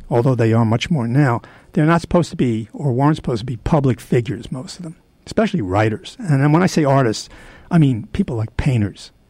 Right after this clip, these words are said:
people who, you know, weren't, whose, uh, <clears throat> whose goal in life was not to have everything they said and did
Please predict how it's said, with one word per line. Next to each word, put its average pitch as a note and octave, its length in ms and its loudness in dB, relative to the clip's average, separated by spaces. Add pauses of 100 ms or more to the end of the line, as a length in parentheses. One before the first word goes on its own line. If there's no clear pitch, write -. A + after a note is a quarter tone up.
(420)
people G3 380 2
who, C3 440 2 (100)
you D3 120 0
know, A2+ 160 0
weren't, C3+ 440 2
whose, B2 300 -2 (460)
uh, A2+ 440 0 (120)
<clears throat> - 100 -20
whose C#3 600 4
goal E3 260 4
in C3+ 80 2
life A#2+ 220 -2
was B2+ 120 0
not C3+ 200 2
to E3 100 0
have B2+ 180 2
everything D3 400 0
they B2 140 -4
said B2+ 460 2
and G#2 260 -4
did A2 340 2